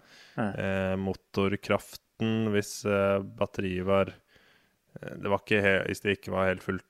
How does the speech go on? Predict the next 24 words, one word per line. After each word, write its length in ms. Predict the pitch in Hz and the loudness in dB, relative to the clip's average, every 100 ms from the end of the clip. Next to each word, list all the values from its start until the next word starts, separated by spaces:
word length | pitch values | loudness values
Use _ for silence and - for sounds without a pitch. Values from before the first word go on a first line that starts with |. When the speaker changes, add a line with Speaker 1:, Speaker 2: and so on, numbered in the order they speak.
| - - | -10 -6
Speaker 2:
batteri, 440 | 95 95 95 92 | -2 -2 -2 -2
eller 160 | 95 95 | -4 -4
altså, 160 | 90 - - - - | -4 -10 -20 -8 -4
litt 180 | 107 113 | -2 0
lite 180 | 104 | 0
batteri 380 | 101 - 101 101 | 0 0 2 2
og 480 | 98 98 95 95 - | 2 2 2 0 -2
kaldt 400 | - 95 107 - | -4 -4 -4 -4
ute, 280 | 117 - 151 | -2 2 2
så 120 | 123 | 0
strupa 300 | - 110 - | -2 0 2
han, 200 | 98 104 | 0 0
eh, 100 | 101 | -2
motorkraften. 680 | 101 - 98 98 - 147 120 | -2 -4 -2 -2 -4 -4 0
Så 120 | 120 | 0
Speaker 1:
Mm. 40 | 117 | 0
Speaker 2:
det 80 | - | -4
var, 120 | - - | -8 -2
jeg 180 | 110 131 | 2 2
hadde, 240 | - 143 | 4 4
jeg 200 | 127 139 | 6 4
opplevde 260 | - 117 131 | 4 2 4
jo 100 | 160 | 6
å, 360 | 156 156 151 | 6 8 6